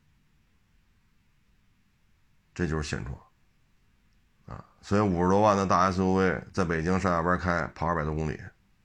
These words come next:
图什么呀？现在说开过来再卖，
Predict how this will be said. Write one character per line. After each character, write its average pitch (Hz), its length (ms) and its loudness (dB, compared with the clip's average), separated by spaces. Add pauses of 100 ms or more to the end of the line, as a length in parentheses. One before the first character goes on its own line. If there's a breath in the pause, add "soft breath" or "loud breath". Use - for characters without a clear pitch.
(720)
图 98 360 0
什 85 120 0
么 50 100 -14
呀？ - 120 -18 (1160)
现 101 180 0
在 107 300 4
说 98 120 2
开 101 260 0
过 95 100 2
来 92 80 2
再 95 120 0
卖， 92 320 2